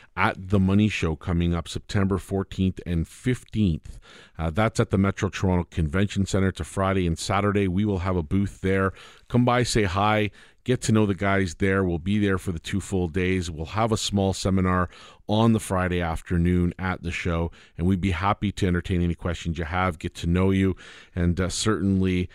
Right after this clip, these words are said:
uh, meet and greet. It's all there for the asking, for the taking, and if you wanna get in touch with us, one eight seven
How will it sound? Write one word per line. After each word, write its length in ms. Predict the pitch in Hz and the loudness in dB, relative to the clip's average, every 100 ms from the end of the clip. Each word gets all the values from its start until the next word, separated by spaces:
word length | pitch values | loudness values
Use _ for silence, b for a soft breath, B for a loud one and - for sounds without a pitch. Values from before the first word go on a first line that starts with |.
| B B | B B
uh, 160 | 87 85 | -4 0
meet 380 | 87 104 104 - | 2 4 2 -2
and 220 | 87 87 | -2 -2
greet. 520 | 85 92 85 - 90 - | -2 -4 -4 -6 -10 -6
It's 220 | 90 - | -6 -4
all 300 | - 120 120 | -2 0 2
there 220 | 107 101 | 0 0
for 160 | - 95 | -2 -2
the 160 | 87 | -2
asking, 460 | 85 92 - 98 92 | -2 -4 -2 0 0
for 120 | - | -2
the 80 | 80 | -6
taking, 560 | - 107 101 101 98 B B B - | -4 -4 -2 0 0 B B B -2
and 240 | 87 82 | -2 -2
if 240 | 95 - | -6 -2
you 60 | 95 | -2
wanna 320 | 90 117 143 | 0 2 2
get 180 | 110 107 | 2 0
in 80 | 98 | 0
touch 240 | 101 - | -2 -4
with 100 | 92 | -4
us, 180 | 98 - | -6 -4
one 280 | 87 98 123 | -2 2 2
eight 180 | 117 - | 2 0
seven 340 | 107 92 | -2 0